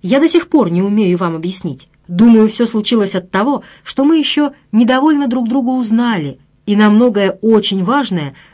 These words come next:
взглянули легко, по крайней мере, гораздо легче, чем следовало бы. В заключение он добавил: "Бог да хранит вас! Прощайте". Нет, жизнь не удалась.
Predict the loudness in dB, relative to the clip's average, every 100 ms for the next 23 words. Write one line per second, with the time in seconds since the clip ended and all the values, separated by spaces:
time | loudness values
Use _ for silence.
0 | -10 -2 2 2 4 2 -2 _ _ -6
1 | -6 -8 -6 -6 -6 _ _ -18 -4 -2
2 | 2 2 4 4 2 0 0 0 -2 -2
3 | -2 -4 -12 -14 -10 -6 -6 -8 -8 -8
4 | -8 -12 -12 -14 -18 _ _ _ _ _
5 | _ _ _ _ _ _ _ _ _ _
6 | _ -14 -6 -4 0 2 0 -2 -4 -4
7 | -6 -8 -10 -14 _ _ _ _ -2 2
8 | 2 -2 -12 _ _ -6 -4 -4 -2 -4
9 | -6 -10 -10 -12 -16 _ _ _ _ _
10 | _ -6 -6 -8 -10 -14 -18 -20 _ _
11 | _ _ _ _ _ _ _ _ -2 2
12 | 4 2 -4 -14 -16 -18 _ _ _ -8
13 | 0 2 2 0 -4 -6 -2 0 0 -2
14 | -6 -8 -8 -12